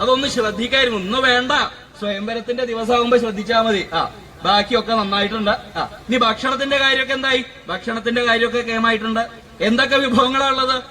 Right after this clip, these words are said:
എല്ലാ വിഭവങ്ങളും ഉണ്ട്. എന്തൊക്കെയാന്ന് പറയാ? പച്ചടി, പച്ചടി കഴിഞ്ഞാൽ കിച്ചടി, കിച്ചടി കഴിഞ്ഞാൽ കിടികിടി. എന്ത് കിടികിടി? ഇതെന്തടോ അങ്ങനെ പറയണത്? പച്ചടിയും കിച്ചടിയും നല്ലോണായ കിടികിടിന്നാവും.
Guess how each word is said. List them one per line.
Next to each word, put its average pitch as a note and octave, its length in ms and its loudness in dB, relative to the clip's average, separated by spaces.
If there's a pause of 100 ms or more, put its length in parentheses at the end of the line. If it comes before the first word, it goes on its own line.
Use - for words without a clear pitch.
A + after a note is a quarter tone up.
(140)
എല്ലാ G3+ 260 -4
വിഭവങ്ങളും A#3 580 2
ഉണ്ട്. A3+ 240 2 (180)
എന്തൊക്കെയാന്ന് B3+ 560 0
പറയാ? C4 360 2 (120)
പച്ചടി, G#3+ 440 -4 (720)
പച്ചടി B3+ 360 2
കഴിഞ്ഞാൽ C4+ 320 2 (160)
കിച്ചടി, A3 440 -2 (640)
കിച്ചടി C4+ 360 4
കഴിഞ്ഞാൽ C4 300 2 (140)
കിടികിടി. G3 440 0 (1900)
എന്ത് D#4 300 6 (240)
കിടികിടി? A3 460 -8 (880)
ഇതെന്തടോ C4 340 4
അങ്ങനെ C4+ 240 0
പറയണത്? C#4 460 2 (320)
പച്ചടിയും A3 400 -2
കിച്ചടിയും A#3 340 0
നല്ലോണായ A#3 500 4
കിടികിടിന്നാവും. A3 1040 4